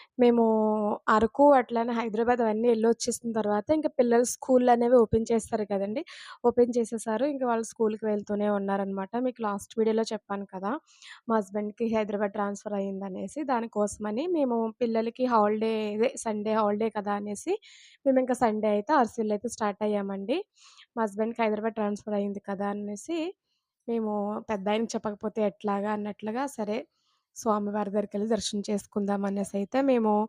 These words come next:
మధ్యాహ్నం, ఆ, సండే ఆఫ్టర్‌నూన్ అట్లాగా లంచ్ చేసేసి అయితే స్టార్ట్ అయ్యామండి. మేము ఎప్పుడు కూడా మార్నింగ్, ఎర్లీ మార్నింగ్ ఫోర్ థర్టీ ఫైవ్కి అట్లా స్టార్ట్ అవుతాము. మధ్యాహ్నానికి అట్లా వచ్చేస్తాం అనమాట. సర్లే ఈసారి అట్లా కాదనేసి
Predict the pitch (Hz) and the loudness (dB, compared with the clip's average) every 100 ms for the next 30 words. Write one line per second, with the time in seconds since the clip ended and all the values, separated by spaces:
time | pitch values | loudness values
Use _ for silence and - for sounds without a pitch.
0 | _ - - - 208 185 214 214 240 - | _ -18 -10 -4 -2 2 2 0 -4 -4
1 | 214 202 202 190 226 220 220 226 220 - | -2 -2 -2 -2 2 2 4 4 4 2
2 | 214 220 220 208 208 208 262 208 202 220 | 0 0 0 -2 -2 0 2 0 -2 -2
3 | 202 208 214 208 247 262 240 208 214 220 | -2 -2 -2 -2 -2 -2 0 -2 0 0
4 | 208 202 196 202 294 294 262 - 220 220 | 0 -4 -6 -4 -2 -2 -4 -4 -6 -4
5 | 240 285 262 214 214 233 240 240 233 - | -4 -4 -2 -2 -2 -2 -4 -4 -6 -4
6 | 226 226 233 233 226 220 226 240 247 - | -6 -2 -2 -2 -6 -6 -6 -4 -6 -10
7 | - - _ - 233 214 233 208 240 240 | -20 -20 _ 2 2 2 -2 -2 -2 -2
8 | 226 226 226 - 226 208 233 233 220 208 | -4 -8 -12 -6 -6 -2 -4 -4 -6 -4
9 | 240 359 427 - 262 220 208 226 226 233 | -4 -4 -6 -8 -6 -6 -2 -2 -2 -6
10 | 233 233 302 254 - 233 247 220 208 190 | -8 -6 -4 -4 -6 -6 -4 -4 -6 -8
11 | - _ _ - - - 233 220 247 240 | -12 _ _ -20 -20 -10 -6 0 0 2
12 | 233 220 226 220 226 220 220 208 214 214 | 0 0 -2 -2 -4 -4 -2 -2 -4 -6
13 | 349 | -4